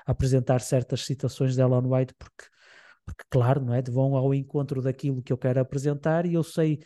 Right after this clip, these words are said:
conhecendo o meu público, eu sei que vai ser um argumento, um argumento extra. Ah, apesar disso, tenho o sentimento que nós, que nós, é, é muito difícil hoje em dia nós termos uma posição que se, que eu considero equilibrada em relação,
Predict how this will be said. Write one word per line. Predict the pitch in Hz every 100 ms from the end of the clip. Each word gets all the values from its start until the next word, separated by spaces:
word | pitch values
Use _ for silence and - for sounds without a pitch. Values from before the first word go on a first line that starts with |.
| - _
conhecendo | - 175 170 - 170 156
o |
meu | 160 165
público, | 165 175 170 170 160 170
eu |
sei | 156 165
que | 160
vai | 165 160
ser | - 160
um | 160 156
argumento, | 151 151 156 151 - 143 -
um | 135 135
argumento | 131 131 127 127 120
extra. | 107 - - _ - - - - -
Ah, | 131 123 123 123 _ _ -
apesar | 180 185 151 143 131
disso, | 117 117 - - _ _ _ _
tenho | - 160 160
o |
sentimento | - 165 151 156 156 160 160 156 160
que | 165
nós, | 156 151 156 156 165 - - _ _ _ -
que | 147
nós, | 143 135 135 - - -
é, | 147 143 143 131
é |
muito | 143 170 165 156
difícil | 143 143 143 139
hoje | 139 135
em | 131
dia | 135 135
nós | 135
termos | - 131 127 139
uma | 135
posição | - 127 127 135
que | 127 -
se, | - -
que | 151
eu |
considero | 156 147 - 131 139 135
equilibrada | 135 127 127 120 127 127
em | 123
relação, | - 117 - 120